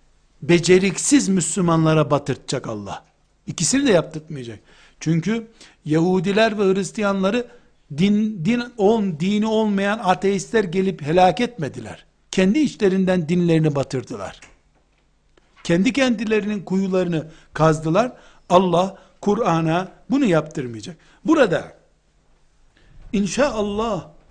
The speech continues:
bu büyük gayret, bu büyük hamle ile yola çıkan siz genç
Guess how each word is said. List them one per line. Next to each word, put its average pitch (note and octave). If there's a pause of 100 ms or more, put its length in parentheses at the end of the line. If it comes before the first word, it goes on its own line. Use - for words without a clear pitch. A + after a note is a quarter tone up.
(400)
bu E3+
büyük C#4 (320)
gayret, D#3 (600)
bu D3+
büyük C4+
hamle F3+
ile E3 (320)
yola F3+
çıkan E3 (520)
siz F3+
genç D#3+